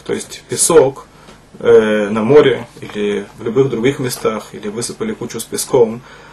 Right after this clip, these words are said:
для того, чтобы использовать для стройки, всё это является мукце, и в принципе нельзя его касаться. Опять же, мы будем говорить, что это касается не всех детей, есть дети, которые ещё не достигли того возраста, когда их нужно воспитывать.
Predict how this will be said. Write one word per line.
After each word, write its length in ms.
для 440
того, 200
чтобы 540
использовать 540
для 320
стройки, 680
всё 220
это 140
является 400
мукце, 520
и 300
в 60
принципе 640
нельзя 420
его 200
касаться. 560
Опять 300
же, 140
мы 60
будем 220
говорить, 300
что 140
это 100
касается 500
не 80
всех 220
детей, 460
есть 180
дети, 200
которые 360
ещё 140
не 80
достигли 560
того 120
возраста, 300
когда 180
их 120
нужно 220
воспитывать. 720